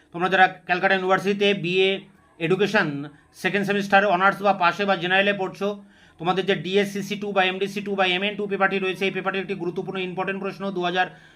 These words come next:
চব্বিশের সাজেশন অনুযায়ী স্মৃতির উন্নতি। স্মৃতির উন্নতি তোমরা কিভাবে করবে, অর্থাৎ development of memory,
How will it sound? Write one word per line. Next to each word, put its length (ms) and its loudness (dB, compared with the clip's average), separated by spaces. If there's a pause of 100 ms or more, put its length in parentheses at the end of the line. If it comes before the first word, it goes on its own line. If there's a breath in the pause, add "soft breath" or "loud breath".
(180 loud breath)
চব্বিশের 380 0
সাজেশন 380 2
অনুযায়ী 440 0 (400 loud breath)
স্মৃতির 560 2
উন্নতি। 560 -2 (440 soft breath)
স্মৃতির 400 4
উন্নতি 400 2
তোমরা 240 2
কিভাবে 340 2
করবে, 340 -2
অর্থাৎ 260 2
development 500 6
of 240 2
memory, 280 -2